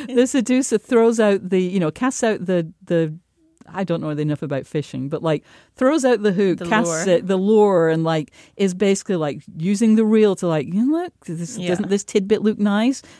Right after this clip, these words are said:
Speaker 1: And in that sense, it doesn't feel like, it's not a real sharing. It's like, again, a targeting. And, and it, that feels very one way to me. And that's not something that's interesting. It's like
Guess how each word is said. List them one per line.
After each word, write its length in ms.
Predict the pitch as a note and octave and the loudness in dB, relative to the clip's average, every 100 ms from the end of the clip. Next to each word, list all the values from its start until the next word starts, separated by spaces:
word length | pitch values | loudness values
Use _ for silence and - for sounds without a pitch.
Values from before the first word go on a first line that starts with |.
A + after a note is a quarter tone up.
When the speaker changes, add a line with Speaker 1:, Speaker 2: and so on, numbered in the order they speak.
| _ _ - | _ _ 0
Speaker 1:
And 200 | A#3 A#3+ | 2 4
in 160 | B3 A#3+ | 2 2
that 160 | A4+ | -2
sense, 200 | - A#3+ | -4 -2
it 80 | A3+ | 0
doesn't 300 | A3 A#3 A#3 | 2 2 0
feel 400 | - A#3 A3+ G#3+ | -4 0 2 2
like, 320 | G#3+ G3+ F#3+ _ | 0 -2 -4 _
it's 180 | G3+ - | -6 0
not 180 | A#3+ C4+ | 2 2
a 60 | A#3+ | 2
real 220 | G3+ F#3+ | 2 0
sharing. 640 | - - D#4+ F4 F3+ E3 | -2 -6 -4 -2 -2 -2
It's 160 | E3 G3 | -4 -2
like, 300 | F3 E3 - _ _ _ _ _ _ _ G#3+ | 0 -2 -6 _ _ _ _ _ _ _ -2
again, 340 | F#3+ B3+ A3+ | 2 4 4
a 60 | D3+ | 0
targeting. 760 | - A3+ A#3 G#3+ E3+ D#3+ C#3+ | -4 0 2 0 -4 -4 -4
And, 120 | D3+ | -4
and 160 | - G3+ | -4 -4
it, 140 | G3+ | 0
that 200 | A#3 A3+ | 0 0
feels 240 | - C#4 A3 | 0 -2 0
very 340 | F3+ F3+ F#3 | 2 2 2
one 340 | F3 E3 E3 D#3+ | 0 0 0 -2
way 260 | D3 F#3 | -2 -2
to 160 | A3 C4 | -2 0
me. 320 | B3+ C#4 C#4+ - - - | 2 2 0 -6 -20 -2
And 160 | G3+ | 2
that's 260 | G3 A3+ - | 2 2 0
not 120 | G3 | -4
something 480 | - F#3 F3+ E3+ E3+ | -4 -4 -2 0 0
that's 240 | E3 - - | -2 -4 -2
interesting. 380 | G3+ E3 - | 0 0 -4
It's 140 | D#3 F#3 | -6 -2
like 180 | E3 | -2